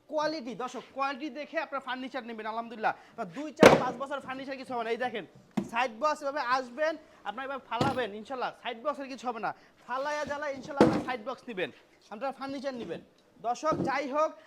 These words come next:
আজকে দর্শক প্রতারণা হওয়ার দিন শেষ, কারণ অনেকেই প্রতারণা করে, এই জন্য দর্শক আপনাদেরকে এতভাবে দেখাচ্ছি। আপনার কষ্ট অর্জিত থাক-, টাকা, প্রবাসী ভাইরা অনেক ভাই কষ্ট করে টাকা উপার্জন করে এই রমজান মাসে।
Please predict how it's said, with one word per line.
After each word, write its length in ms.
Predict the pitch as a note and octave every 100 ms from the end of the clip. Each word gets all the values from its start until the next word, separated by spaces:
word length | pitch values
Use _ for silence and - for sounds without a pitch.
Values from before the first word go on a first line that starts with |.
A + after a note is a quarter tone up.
| -
আজকে 340 | G#3 A#3+ C#4
দর্শক 320 | D4 C#4+ D#4+ D4
প্রতারণা 420 | C#4+ D4+ D#4 D4
হওয়ার 220 | C#4+ C#4 A3
দিন 160 | C4+
শেষ, 180 | B3+ G3+
কারণ 140 | A3
অনেকেই 360 | A3+ B3 D4 E4+
প্রতারণা 540 | D#4+ D#4+ D4+ D4 C#4+
করে, 240 | C#4 C#4 D4+ - -
এই 160 | C4 C#4
জন্য 200 | D4+ D4
দর্শক 220 | C#4+ D4
আপনাদেরকে 420 | B3+ C#4 C4 C4
এতভাবে 420 | B3+ B3+ B3 B3
দেখাচ্ছি। 520 | A3 A#3 A#3+ - G3 E3 - -
আপনার 380 | G3+ A#3 - C#4
কষ্ট 260 | C#4+ C#4 -
অর্জিত 320 | C#4+ C4 C4+
থাক-, 360 | C#4 B3 B3+ -
টাকা, 340 | A3+ A#3+ C4 C4+
প্রবাসী 400 | C4 C4 C4+ C#4
ভাইরা 160 | B3
অনেক 380 | A#3 A3+ D4 B3+
ভাই 160 | C4 B3+
কষ্ট 240 | C4+ -
করে 120 | B3+ A#3+
টাকা 220 | A#3 B3
উপার্জন 440 | A#3+ A#3+ A3+ A3+
করে 180 | A3+ G#3+
এই 60 | G3
রমজান 300 | G#3 G#3 G#3+
মাসে। 300 | G#3+ F3+